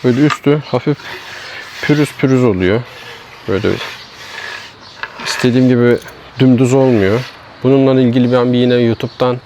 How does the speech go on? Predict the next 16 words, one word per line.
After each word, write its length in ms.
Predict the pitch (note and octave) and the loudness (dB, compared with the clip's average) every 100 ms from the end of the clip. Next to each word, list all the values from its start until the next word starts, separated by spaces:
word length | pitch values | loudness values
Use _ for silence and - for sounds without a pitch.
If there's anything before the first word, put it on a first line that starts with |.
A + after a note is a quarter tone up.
| - - - - - - | -18 -20 -18 -20 -4 0
videolara 520 | A2 B2 B2 B2 B2 | 2 4 4 2 0
bakayım. 380 | B2+ - C#3+ C#3+ - - - - - - - - - - | -2 0 -2 -2 -12 -18 -18 -18 -20 -20 -20 -18 -12 -2
Nasıl 380 | A#2+ - A#2 G#2+ - - | -2 0 0 -2 -4 -8
düzeltilebilir 960 | A2+ G#2 G#2+ G#2+ G#2+ G#2+ G#2+ B2+ C3 - - | -2 0 0 0 0 0 2 -2 -2 -10 -2
onu 180 | A2+ B2+ | 2 2
araştırayım 580 | A2 G2+ - G2 G2 | 2 -2 -4 -2 0
istiyorum. 440 | F#2 - G2 A#2 C#3+ - - - - - | 0 -2 0 0 -2 -8 -20 -18 -18 -6
O 80 | A#2+ | 0
yüzden 300 | B2+ B2 B2+ | 2 2 2
bunun 160 | C3 B2+ | 4 4
üzerine 300 | B2 B2+ C3 | 4 2 4
bir 120 | C#3 | 2
kere 280 | - B2 A#2+ | 2 0 0
daha 240 | A2+ A#2 | -2 -2
şey 160 | - G2+ | -4 -4
yapacağım. 400 | F2+ - F#2 | -6 -6 -8